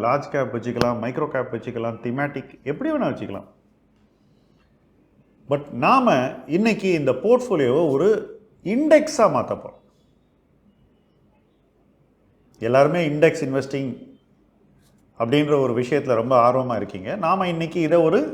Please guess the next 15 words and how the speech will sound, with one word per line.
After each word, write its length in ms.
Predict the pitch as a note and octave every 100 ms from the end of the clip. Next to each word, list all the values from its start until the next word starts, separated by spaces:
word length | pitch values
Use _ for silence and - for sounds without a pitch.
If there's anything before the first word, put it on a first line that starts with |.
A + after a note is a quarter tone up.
| -
இண்டெக்ஸாவே 640 | C#3+ A3 D4 D4 F#3 C#3+ F3
மாத்த 220 | A#2+ G#2 G#2
போறோம். 200 | G#2+ - - _ _ _ _ _ _ _ _ _ _ _ _ _ _ _ _ _ _ _
எந்த 380 | A#2+ E3+ C4 C#4+
கம்பெனி 380 | A3 G3+ A3 A3
வேணா 180 | F#3+ G#3
ஒரு 160 | F3+ C#3
போர்ட்ஃபோலியோல 520 | D#3+ F3 F3+ D#3 A#2+ A2
இருக்கிறான், 420 | G#2 G2+ G#2 - - _ _
ஆனா 280 | - G#2 G#2+ D#3 G#3+ - _ _ _ _ _ -
ஒரு 120 | C3+ D3+
இண்டெக்ஸ்குள்ள 540 | B3 D#4+ - - A3+ F#3
இருக்கணும்னாக்கா 560 | D#3+ D#3 C3+ B2+ D3+ C#3+ G2+ - - _ _ _
அதுக்கு 300 | - E3 G#3+ B3
சில 220 | -